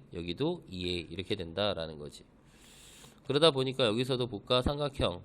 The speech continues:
피비씨 똑같아 보자. 피에이씨, 삼각형 피에이비, 피비씨, 피비씨, 어, 몇 A? 어, 오 에이,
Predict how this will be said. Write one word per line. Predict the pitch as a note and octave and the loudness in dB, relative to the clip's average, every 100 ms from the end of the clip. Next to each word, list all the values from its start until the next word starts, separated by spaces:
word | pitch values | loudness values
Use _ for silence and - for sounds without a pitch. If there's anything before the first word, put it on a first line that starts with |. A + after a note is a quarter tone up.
| - | -8
피비씨 | - E3 F3+ - - B2+ - - - - - - - | -4 -2 0 -2 -2 -4 -8 -18 -20 -20 -20 -20 -20
똑같아 | - F#3 - | -6 -2 2
보자. | C#3+ A#2 G#2 - - - - - - | 2 4 0 -2 -16 -20 -20 -20 -8
피에이씨, | - D3+ D3+ D3 - B2 A#2 - - - - - - - - - - - - - | -2 0 0 -2 -4 -4 -6 -10 -20 -20 -20 -20 -20 -20 -20 -20 -20 -20 -20 -8
삼각형 | C3+ C#3+ B2 G#2 | 0 0 0 -4
피에이비, | - D#3 D#3 A#2 A#2 A2+ A#2 A2+ - - - - - - - - - - - | -2 -2 0 0 -2 -2 -2 -4 -10 -16 -20 -20 -20 -20 -20 -20 -20 -20 -8
피비씨, | F3+ F#3+ F#3+ - C3 - - - | -4 0 0 -2 -4 -8 -20 -6
피비씨, | - E3+ C3 F#2+ - B2+ B2+ F#2 - - D3 C3 - - - - - - - - | 0 2 2 0 -4 -2 0 -2 -6 -2 -2 -4 -10 -20 -20 -20 -20 -20 -20 -8
어, | B2+ A#2+ | -6 -6
몇 | G#2 A2+ | 0 6
A? | C3+ A2+ - - - - | 8 6 4 -12 -20 -10
어, | G#2 F#2 E2+ | -4 -4 0
오 | G#2+ | 4
에이, | A#2+ A2 A2 | 4 4 0